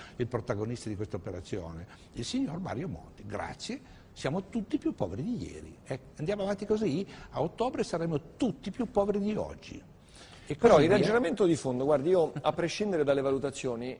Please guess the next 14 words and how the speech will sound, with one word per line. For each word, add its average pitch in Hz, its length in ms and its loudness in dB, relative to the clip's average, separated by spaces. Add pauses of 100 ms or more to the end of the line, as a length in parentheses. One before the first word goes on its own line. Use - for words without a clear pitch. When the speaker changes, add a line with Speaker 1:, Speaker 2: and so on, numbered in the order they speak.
Speaker 2:
sembra 185 440 2
quasi 131 300 0
che 135 100 -6
però 160 180 2
allora 151 240 4
tutti, 123 640 0 (160)
compresi, 190 540 4
non 139 160 -6
so, 151 160 2
anche 135 300 0
Bersani 143 640 2
da 131 120 0
una 131 120 -2
parte, 143 800 2